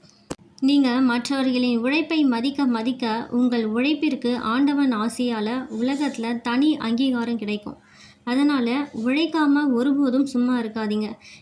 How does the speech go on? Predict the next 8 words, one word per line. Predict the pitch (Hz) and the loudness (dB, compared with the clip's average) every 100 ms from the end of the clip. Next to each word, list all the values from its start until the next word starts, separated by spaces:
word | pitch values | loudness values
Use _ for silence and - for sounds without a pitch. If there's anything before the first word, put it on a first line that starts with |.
| - | -4
இயங்கிக் | 240 302 320 320 | 0 4 4 2
கொண்டே | 302 285 285 302 | 2 2 4 2
இருக்க | 262 240 254 254 | 0 0 -2 -2
வேண்டும், | 233 240 240 262 | 0 0 0 0
சும்மா | - 269 285 294 | 0 2 2 2
இருக்கக்கூடாது | 247 233 240 220 233 233 226 220 226 220 | 0 -2 -4 -4 -4 -4 -2 -2 -4 -4
அப்படின்ற | 214 202 233 247 240 | -8 -6 -2 -2 -2
அவசியத்தை | 214 226 240 254 208 208 214 | -4 -4 -4 -4 -4 -6 -6